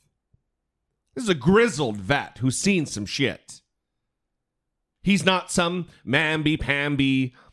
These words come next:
b-, bleeding heart s-, liberal. This is a man who, like I said, was an F B I agent,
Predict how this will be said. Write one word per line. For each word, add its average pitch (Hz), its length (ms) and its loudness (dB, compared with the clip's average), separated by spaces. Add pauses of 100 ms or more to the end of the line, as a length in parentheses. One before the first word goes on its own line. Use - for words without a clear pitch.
(180)
b-, 123 240 -8
bleeding 196 580 2
heart 160 760 -2 (680)
s-, - 200 -10 (260)
liberal. 151 480 0 (3750)
This 226 260 2
is 214 140 2
a 208 60 4
man 127 480 -2 (1400)
who, 147 140 2
like 139 200 -2
I 147 100 0
said, 107 280 0
was 120 160 -2
an 135 80 -2
F 127 140 -2
B 135 140 2
I 117 140 0
agent, 85 500 -8